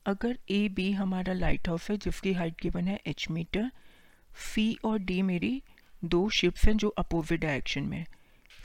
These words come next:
सी से ए का डिस्टेंस मैंने ले लिया एक्स, ए से डी का मैंने लिया वाई। अब यहाँ पे angle of depression given है अल्फा और ये बीटा। Alternate angle की प्रॉपर्टी यूज़ करके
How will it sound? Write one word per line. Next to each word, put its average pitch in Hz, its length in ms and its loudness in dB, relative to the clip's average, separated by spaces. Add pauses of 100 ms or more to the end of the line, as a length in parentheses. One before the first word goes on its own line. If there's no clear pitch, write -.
सी 214 140 4
से 247 180 2 (120)
ए 196 120 2
का 220 160 0
डिस्टेंस 202 720 0
मैंने 196 220 2
ले 196 160 0
लिया 190 200 0 (120)
एक्स, - 380 4 (440)
ए 185 120 2
से 214 200 0
डी 180 160 -2
का 190 160 -4
मैंने 170 280 -2
लिया 170 260 -2
वाई। 220 260 -4 (680)
अब 196 100 -2
यहाँ 180 260 0
पे 226 200 2
angle 202 280 2
of 202 80 -6
depression 196 520 0
given 196 260 2
है 208 100 0
अल्फा 190 480 -4 (560)
और 170 60 0
ये 190 260 0
बीटा। - 380 -6 (460)
Alternate 196 480 0
angle 202 280 0
की 220 80 0
प्रॉपर्टी 202 400 -2
यूज़ 202 200 -2
करके 220 400 -2